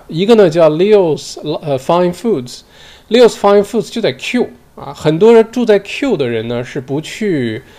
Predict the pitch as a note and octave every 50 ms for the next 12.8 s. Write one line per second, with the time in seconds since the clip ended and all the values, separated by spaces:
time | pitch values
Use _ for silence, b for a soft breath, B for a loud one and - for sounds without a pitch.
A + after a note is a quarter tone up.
0 | B B B B _ - D#3 C3+ B2+ B2+ C3 C3 - - - - F#3 F3+ E3 D3+
1 | - - - - - - - - - F#3+ E3+ C#3 B2+ - - F#3+ F#3 F3+ F3 D3+
2 | B2+ - - - C#3+ C#3+ E3 - A2+ G2+ G#2 G#2+ - - A#2+ B2 B2+ A#2 G#2 G#2
3 | G#2+ A2 A2+ A#2 B2 - - D#3+ D#3 A2 G#2+ A2 G#2+ G#2 G#2+ - - - - -
4 | - - B2+ B2+ D3 F#3 G3 G3+ G#3+ G#3 F#3+ F#3+ F3 - - - A3 E3 C3+ D#3+
5 | C#3+ A#2 - - E3+ D#3+ G3 G3+ E3+ B2+ A2+ A2 A2 A2 A2 C#3+ b b b b
6 | b b b b b b - F3 F#3+ G#3 - - - C4+ A#3+ D3 E3 F3+ F#3 G3+
7 | F#3+ C#3 G2+ G2+ - - D#3 C#3+ C3+ - - C#3+ C3+ - - - - - - B2+
8 | E3+ A#3+ A#3+ F3 - - - A2 G#2+ - - - - - - B B B B B
9 | B B B B B B - - - A2 A2+ A#2 C3 - - F#3 D#3 F#3+ E3+ C#3
10 | - - D3 A#2 A2 A2+ A2+ A2 B2+ - B B B B B B B B B B
11 | _ - D3+ C3 A#2+ A#2 A#2+ - - - C3 D3+ F#3 F3+ E3+ E3 - - - B2+
12 | A2+ G#2 - - D#3+ D3 C#3 D#3 D#3+ E3 D#3 C3+ C3 B2+ - -